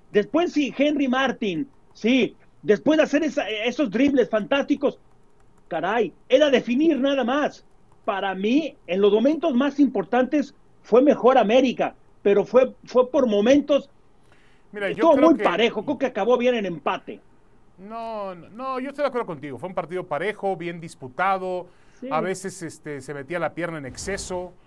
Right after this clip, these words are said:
Speaker 2: hubo realmente, fue
Speaker 1: ¿A
Speaker 2: un
Speaker 1: veces?
Speaker 2: partido, eh,
Speaker 1: <laughs>
Speaker 2: violento, pero yo creo que se jugó, se jugó en el terreno donde al Puebla le conviene, es decir, creo que el equipo
Speaker 1: Eso
Speaker 2: del
Speaker 1: sí,
Speaker 2: Arcamón
Speaker 1: también.
Speaker 2: encontró la manera de nulificar, nulificar a los jugadores más peligrosos del América.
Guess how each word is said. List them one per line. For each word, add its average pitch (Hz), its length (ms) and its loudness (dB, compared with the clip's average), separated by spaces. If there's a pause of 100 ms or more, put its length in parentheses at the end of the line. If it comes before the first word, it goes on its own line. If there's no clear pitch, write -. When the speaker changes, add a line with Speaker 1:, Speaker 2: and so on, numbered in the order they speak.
(200)
Speaker 2:
hubo 160 280 -6
realmente, 151 560 -8
fue 160 100 -10
Speaker 1:
¿A 160 40 -8
Speaker 2:
un - 20 -2
Speaker 1:
veces? 247 320 4
Speaker 2:
partido, 123 200 -2 (140)
eh, 131 240 -8
Speaker 1:
<laughs> 233 180 0
Speaker 2:
violento, 214 380 0
pero 220 140 -8
yo 262 80 -8
creo 320 120 -6
que 269 140 -8
se 226 140 -8
jugó, 208 520 0 (380)
se 226 200 -6
jugó 214 300 -4
en 294 60 -4
el 294 160 -4
terreno 226 400 -2
donde 208 220 0
al 170 100 -4
Puebla 220 300 -4
le 208 160 -6
conviene, 156 720 -4
es 165 100 -10
decir, 208 360 -8 (320)
creo 226 400 2
que 214 100 -4
el 185 100 -4
equipo 214 340 -8
Speaker 1:
Eso 208 60 -2
Speaker 2:
del 180 80 -4
Speaker 1:
sí, 175 60 -2
Speaker 2:
Arcamón 175 340 2
Speaker 1:
también. 247 200 6
Speaker 2:
encontró 165 460 -10
la 220 100 -4
manera 190 340 -4
de 196 120 0
nulificar, 180 840 -4 (460)
nulificar 180 640 -4
a 240 80 -4
los 175 260 -8
jugadores 180 320 -6
más 196 200 -6
peligrosos 175 420 -8
del 160 80 -6
América. 196 560 -4